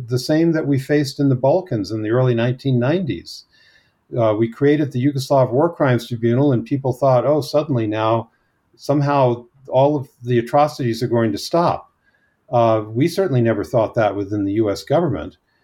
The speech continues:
Um, that had to be dealt with very directly on different planes, not judicial planes, but on political, military, strategic planes, diplomatic planes of engagement.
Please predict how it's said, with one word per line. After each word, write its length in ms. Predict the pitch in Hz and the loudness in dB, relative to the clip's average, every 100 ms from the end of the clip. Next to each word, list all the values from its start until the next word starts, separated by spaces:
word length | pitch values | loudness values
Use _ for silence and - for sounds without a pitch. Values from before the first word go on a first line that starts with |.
| _ _ _ | _ _ _
Um, 460 | 117 110 107 107 - 113 | 0 0 0 -4 -10 -2
that 200 | 139 180 | 2 4
had 220 | 196 190 | 2 0
to 60 | 135 | 0
be 180 | 131 | -2
dealt 340 | 123 135 131 131 | 2 2 2 2
with 380 | 123 120 110 98 | 0 0 -2 0
very 340 | 143 185 185 | 2 4 2
directly 720 | 127 110 117 185 180 120 101 95 | 0 -2 0 0 -2 -4 -4 -2
on 340 | 113 110 107 _ _ _ | -2 -2 -6 _ _ _
different 420 | 180 185 180 127 | -4 -2 -4 -2
planes, 520 | - 170 165 82 - | -4 -2 -2 -4 -2
not 300 | 127 160 185 _ | 0 0 -2 _
judicial 540 | - 131 127 170 214 180 | -4 -2 0 -2 -2 -4
planes, 540 | - 101 82 80 - | -4 -6 -6 -12 -8
but 120 | - | -4
on 180 | 107 98 - | -2 -4 -8
political, 680 | 101 104 170 180 170 151 139 _ _ | -6 -2 -2 0 -2 -2 -8 _ _
military, 580 | 113 135 165 160 160 156 | 0 2 0 -2 -2 -2
strategic 760 | 135 123 117 - 170 143 131 | -2 -4 -4 -4 -4 -6 -8
planes, 600 | - 120 113 110 113 - - _ _ _ - | -2 0 0 0 -2 -6 -16 _ _ _ -4
diplomatic 680 | 143 135 113 135 180 - | -2 0 2 2 2 -2
planes 480 | - 113 107 104 98 | -4 -2 0 -4 -6
of 160 | - 107 | -6 -4
engagement. 760 | 104 120 156 160 95 78 76 | -2 0 0 -2 -8 -14 -16